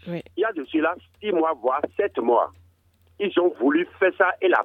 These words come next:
Speaker 2: population a crié chef de l'État au secours. Président Patrice Talon voulait au secours de nous. Et le président Patrice Talon a envoyé madame la préfète de l'O M E. Et la dame a dit priorité à la route.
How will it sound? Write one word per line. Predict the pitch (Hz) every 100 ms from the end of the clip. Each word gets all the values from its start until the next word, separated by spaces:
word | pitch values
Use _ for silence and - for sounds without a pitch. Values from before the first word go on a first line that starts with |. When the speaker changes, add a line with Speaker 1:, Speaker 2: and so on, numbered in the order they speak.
| -
Speaker 2:
population | 160 143 165 151 147 - 185
a | 185 -
crié | 165 170 180 175 - -
chef | 170
de | 165 151
l'État | 151 - 185 160
au | 175 175
secours. | - - 202 185 - _ _ -
Président | 170 156 170 156 196 -
Patrice | 165 175 190 180
Talon | 170 175 165
voulait | 151 160
au | 190 190
secours | 156 175
de | 165 131
nous. | 123 - _ - - - _ _ _ _ _ -
Et |
le | -
président | - 151 190
Patrice | - 160 185 -
Talon | 143 147 165
a | 165 135
envoyé | 120 127 123 143
madame | 127 123 120 135 123
la | 107 98 _
préfète | - 185 190 -
de | 147 120
l'O | 113
M | 113 107
E. | 92 - _ _ _ _ _ 247
Et | -
la | - -
dame | 147 202
a | 208
dit | - 180 185 - -
priorité | 359 339 - 160 165 202 196 -
à | 180
la | 139 117
route. | - 180